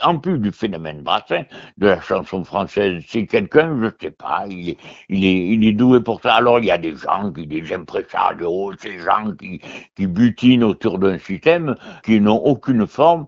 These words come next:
Moi, j'ai par exemple des exemples, ces gens-là, comme, euh, Alain Rossi, qui faisait la même chose et qui n'a jamais, il a jamais voulu prendre de l'argent sur les cachets, sur les trucs comme ça.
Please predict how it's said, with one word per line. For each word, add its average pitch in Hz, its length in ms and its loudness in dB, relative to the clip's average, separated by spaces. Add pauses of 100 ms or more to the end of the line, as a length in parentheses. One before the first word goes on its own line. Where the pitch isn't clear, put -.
(300)
Moi, 110 280 0
j'ai 82 140 -2
par 69 200 -6
exemple 80 280 -8
des 71 360 -8
exemples, 90 640 -4
ces 78 200 -6
gens-là, 71 560 -4 (320)
comme, 78 240 -4
euh, 76 340 -4 (280)
Alain 101 280 2
Rossi, 160 520 2 (280)
qui 98 100 -2
faisait 107 260 4
la 107 100 4
même 143 280 4
chose 160 380 0 (220)
et 120 140 2
qui - 220 2
n'a 110 320 4
jamais, 147 560 2 (300)
il 127 200 4
a 120 140 4
jamais 147 340 2
voulu 143 480 2
prendre 123 400 0
de 110 160 2
l'argent 117 600 2
sur 120 220 -4
les 107 300 2
cachets, 120 640 -2
sur 120 100 -4
les 98 160 -2
trucs - 140 -16
comme 92 240 -4
ça. 123 160 -4